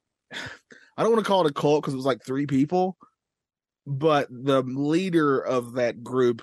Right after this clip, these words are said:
claimed to be a vampire, and they went around and they le-, legit, uh, killed some people,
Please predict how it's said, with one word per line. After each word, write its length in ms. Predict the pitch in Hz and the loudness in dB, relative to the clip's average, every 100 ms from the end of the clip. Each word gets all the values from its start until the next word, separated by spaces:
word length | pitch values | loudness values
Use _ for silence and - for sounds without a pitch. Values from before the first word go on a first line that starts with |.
| - _ _ | -12 _ _
claimed 440 | - - 175 165 | -16 -2 0 0
to 60 | 151 | 0
be 140 | 135 | 2
a 80 | 123 | 0
vampire, 760 | 120 123 120 123 104 90 78 - _ _ _ | 0 -2 -2 -4 -6 -6 -10 -14 _ _ _
and 160 | 113 131 | -2 2
they 80 | 143 | 2
went 140 | 160 | 2
around 140 | 151 143 | 0 -2
and 160 | 139 | -2
they 100 | 139 | -2
le-, 280 | 143 147 151 | -2 0 0
legit, 400 | 147 135 151 151 - _ - - _ - | 0 0 0 -2 -4 _ -20 -20 _ -6
uh, 140 | 123 117 | -4 -2
killed 280 | 151 151 135 | 0 -2 -2
some 140 | 117 | -10
people, 460 | 113 104 76 76 | -10 -10 -10 -12